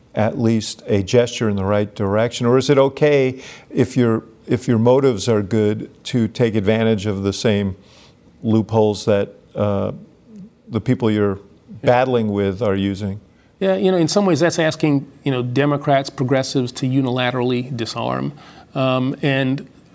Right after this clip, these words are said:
Speaker 2: I wanna have, I wanna have, uh, you know, sufficient resources so that I can fight what I consider to be the good fight, and then change, um, those laws, change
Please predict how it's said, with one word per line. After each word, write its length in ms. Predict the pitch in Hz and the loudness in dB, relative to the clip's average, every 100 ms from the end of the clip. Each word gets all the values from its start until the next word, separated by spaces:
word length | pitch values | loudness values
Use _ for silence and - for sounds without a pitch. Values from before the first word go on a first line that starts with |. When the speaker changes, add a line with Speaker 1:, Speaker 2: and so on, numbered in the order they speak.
| - | -2
Speaker 2:
I 160 | 143 165 | 2 4
wanna 320 | 156 147 143 | 4 2 0
have, 480 | 131 135 135 135 - | 0 2 2 0 -4
I 80 | 147 | 0
wanna 220 | 143 139 | 0 0
have, 200 | 139 127 | -2 -4
uh, 180 | 139 139 | -2 -2
you 100 | 151 | -2
know, 240 | 139 123 139 - _ - | -2 -4 -8 -14 _ -10
sufficient 500 | - 147 180 - 147 | -4 0 2 2 2
resources 540 | 143 143 143 135 143 | 2 4 2 2 0
so 100 | 139 131 | 0 2
that 100 | 135 | 2
I 100 | 143 | 0
can 160 | 131 | -2
fight 300 | - 147 135 | 0 2 2
what 160 | 135 135 | 2 2
I 80 | 139 | 2
consider 420 | 135 120 143 135 | -2 0 0 0
to 140 | 135 | -2
be 300 | 120 123 123 - - - - | -2 -2 -2 -8 -18 -20 -14
the 160 | 123 127 | -2 0
good 280 | 120 135 127 | 4 2 2
fight, 380 | 143 127 147 - - - - | 2 2 0 -8 -18 -8 0
and 100 | 143 | 2
then 140 | 135 | 2
change, 540 | - 170 165 127 - - | 0 0 0 0 -4 -2
um, 320 | 131 120 - - | 0 -2 -4 -2
those 300 | 131 123 120 | 0 2 2
laws, 360 | 113 107 117 | 0 -2 -6
change 460 | - - 143 135 - | -4 0 2 0 -4